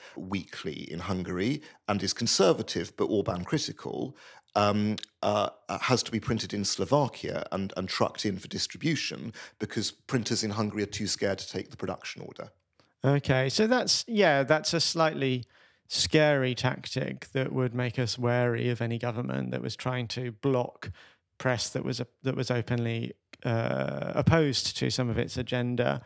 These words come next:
Speaker 1: There are complex ways in which people's confessional identity or inherited confessional identity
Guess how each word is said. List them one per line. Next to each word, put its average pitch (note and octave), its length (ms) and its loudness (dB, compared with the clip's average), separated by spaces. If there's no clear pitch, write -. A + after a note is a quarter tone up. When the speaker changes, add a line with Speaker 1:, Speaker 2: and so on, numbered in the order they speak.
Speaker 1:
There B2+ 100 4
are B2 60 4
complex E3+ 460 -2
ways B2 200 0
in A#2 120 -2
which - 260 -4
people's E3+ 420 2
confessional C#3+ 800 -2
identity - 920 -6
or G2+ 160 4
inherited G#2 580 2
confessional F#2 520 -8
identity - 720 -12